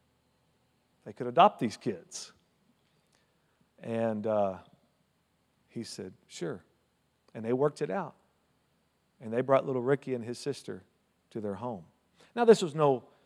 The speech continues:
ordinary home. These people had quite a bit of money. And so when she brought him into the house, he was just blown away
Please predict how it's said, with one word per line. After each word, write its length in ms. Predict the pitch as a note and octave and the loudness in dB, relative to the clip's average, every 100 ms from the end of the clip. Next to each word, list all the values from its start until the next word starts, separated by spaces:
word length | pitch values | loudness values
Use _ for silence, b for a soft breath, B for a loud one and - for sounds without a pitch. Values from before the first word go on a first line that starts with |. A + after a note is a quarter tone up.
| _ - | _ 4
ordinary 440 | D3 B2+ A#2 A2+ | 6 6 2 -2
home. 280 | A2 C#3+ F3 | -2 -2 -2
These 140 | F3 | -4
people 320 | - C#3+ C3+ | -4 -4 -4
had 300 | A2 B2 A2+ - _ _ _ | -4 -2 -2 -6 _ _ _
quite 200 | - B2 | 4 4
a 20 | |
bit 140 | A#2 A2+ | 4 0
of 60 | |
money. 380 | A#2 A#2 A#2+ - _ _ _ _ _ _ _ _ _ _ _ _ _ _ _ _ _ _ _ _ _ | 0 -6 -8 -16 _ _ _ _ _ _ _ _ _ _ _ _ _ _ _ _ _ _ _ _ _
And 100 | - | 0
so 100 | - | 4
when 140 | C#3+ B2+ | 4 4
she 140 | F#3+ | -4
brought 260 | D3+ F3+ D#3 | 6 8 8
him 160 | E3 | 4
into 140 | D3 B2 | -4 -6
the 60 | |
house, 300 | A#2 D#3 C3+ | 2 2 2
he 80 | D3 | -2
was 160 | A#2+ G#2+ | -8 -6
just 240 | B2 - _ _ F3 | -8 -8 _ _ -16
blown 380 | A2 C#3+ D#3+ C3+ | -2 6 6 6
away 420 | A#2 C3+ C#3 | 4 2 2